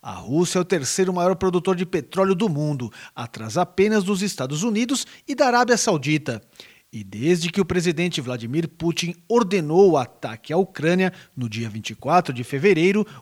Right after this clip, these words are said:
o preço do barril do petróleo disparou. Nesse sentido,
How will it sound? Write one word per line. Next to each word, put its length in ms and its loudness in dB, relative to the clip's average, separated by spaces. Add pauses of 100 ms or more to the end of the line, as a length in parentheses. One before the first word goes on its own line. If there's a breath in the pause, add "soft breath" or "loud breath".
o 100 2
preço 440 -2
do 80 0
barril 360 4
do 120 0
petróleo 500 2
disparou. 840 2 (360 soft breath)
Nesse 380 -10
sentido, 680 -2